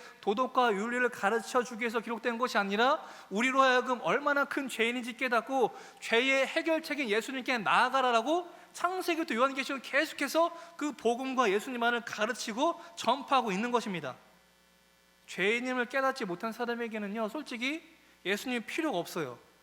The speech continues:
예수? 그거 믿으면 뭐 밥이 나와, 쌀이 나와. 있어도 그만, 없어도 그만인 것입니다. 누가복음 칠 장에 보면 바리새인이 예수님을 식사에 초청해요. 예수님이 그 바리새인의, 어, 초청에 응하여서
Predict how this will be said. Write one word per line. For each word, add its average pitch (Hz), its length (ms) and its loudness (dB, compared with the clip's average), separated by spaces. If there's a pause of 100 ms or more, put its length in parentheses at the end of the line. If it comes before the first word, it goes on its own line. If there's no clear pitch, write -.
(340)
예수? 220 500 -4 (580)
그거 226 240 0
믿으면 226 280 -4
뭐 214 200 0
밥이 190 320 -2
나와, 185 220 2
쌀이 247 260 -2
나와. 208 320 0 (460)
있어도 302 420 0
그만, 269 240 2
없어도 220 340 0
그만인 202 340 2
것입니다. 180 420 -4 (1200)
누가복음 226 520 0
칠 277 160 -8
장에 262 260 0
보면 202 460 -2 (460)
바리새인이 220 640 -2
예수님을 185 360 -4
식사에 220 340 -4
초청해요. 175 480 -8 (840)
예수님이 170 480 -6 (300)
그 208 180 -4
바리새인의, 180 920 -2
어, 139 200 -8
초청에 247 480 -6
응하여서 190 640 -4